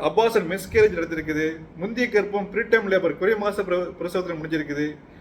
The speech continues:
முந்தைய பிரசவ-, பிரசவத்துல வந்து பனிக்கடம் முன்னரே உடைஞ்சிருக்குது. இந்த மாதிரி பிரச்சனை இந்த ரெண்டாவது கர்ப்பம் உள்ள தாய்மார்களும், அனீமியா அதாவது இரத்த சோகை உள்ள பிரெக்னன்சி கொண்ட தாய்மார்களும்,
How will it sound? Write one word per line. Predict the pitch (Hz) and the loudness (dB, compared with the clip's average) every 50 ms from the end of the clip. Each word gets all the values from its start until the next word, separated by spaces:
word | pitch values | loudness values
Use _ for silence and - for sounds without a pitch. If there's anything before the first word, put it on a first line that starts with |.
| - - - 156 180 | -20 -16 -10 -6 -6
முந்தைய | 214 214 233 254 247 - | -4 -2 0 0 0 2
பிரசவ-, | 214 196 185 202 202 196 196 190 | 0 2 2 2 2 2 2 0
பிரசவத்துல | 190 185 190 190 185 185 175 175 165 165 | -2 0 0 -2 -2 -2 -2 -4 -4 -4
வந்து | 165 160 170 175 180 185 185 - - - | -4 -4 -2 -2 -2 -2 -4 -8 -10 -8
பனிக்கடம் | 175 180 233 233 233 226 233 220 196 180 | -6 -4 -4 0 0 0 0 0 -2 -4
முன்னரே | 190 202 226 220 226 208 185 | -4 0 4 4 6 6 4
உடைஞ்சிருக்குது. | 180 180 175 160 151 147 147 143 151 147 131 | 4 2 -2 -4 -4 -4 -6 -6 -6 -6 -6
இந்த | 127 165 170 175 | -4 -4 -4 -2
மாதிரி | 196 202 202 196 196 - | -2 -2 -2 -2 -4 -6
பிரச்சனை | 165 165 - - 185 175 | -8 -8 -6 -6 -6 -6
இந்த | 175 170 170 180 170 151 | -6 -4 -4 -2 -2 -2
ரெண்டாவது | 170 180 196 202 196 196 | 0 0 2 2 2 0
கர்ப்பம் | 170 165 170 165 156 | 0 0 -2 -2 -2
உள்ள | 151 160 156 - 156 | -2 -4 -2 0 0
தாய்மார்களும், | 156 156 147 147 139 139 139 143 139 117 - - - - - - - - - - - - - - - - - - - - 143 | 0 0 0 0 -2 -2 -2 -2 -4 -6 -8 -12 -18 -20 -20 -20 -20 -20 -20 -20 -20 -20 -20 -20 -20 -20 -20 -20 -8 -4 -2
அனீமியா | 196 226 240 247 233 226 226 202 175 156 | 0 0 0 0 0 0 0 0 2 2
அதாவது | 165 185 196 202 175 | 2 4 4 4 2
இரத்த | 180 175 - 247 233 233 | 0 2 4 4 4 4
சோகை | 208 202 202 208 196 190 | 4 2 4 4 4 4
உள்ள | 180 185 185 190 190 | 2 2 0 -2 -2
பிரெக்னன்சி | 180 175 175 185 175 180 175 170 | -4 -6 -6 -6 -4 -4 -4 -4
கொண்ட | 165 156 - | -6 -2 0
தாய்மார்களும், | 151 156 156 156 156 147 147 147 135 127 120 | 0 0 0 0 -2 -4 -2 -2 -4 -4 -4